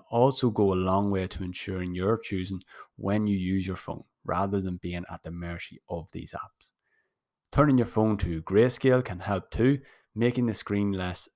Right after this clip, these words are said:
visually attractive. As obvious as it may seem, turning the phone off for a couple of hours each day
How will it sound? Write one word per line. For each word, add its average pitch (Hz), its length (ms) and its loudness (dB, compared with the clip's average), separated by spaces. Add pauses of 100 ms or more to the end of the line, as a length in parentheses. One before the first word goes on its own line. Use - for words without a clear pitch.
visually 92 500 -6
attractive. 165 520 -8 (1160)
As 117 160 0
obvious 170 460 4
as 107 200 -6
it 98 80 -4
may 98 180 -2
seem, 104 420 0
turning 113 380 4
the 104 60 0
phone 95 320 -4
off 92 320 -2
for 92 100 -4
a 87 40 -4
couple 87 320 -6
of 78 100 -8
hours 82 260 -4
each - 280 -10
day 98 260 0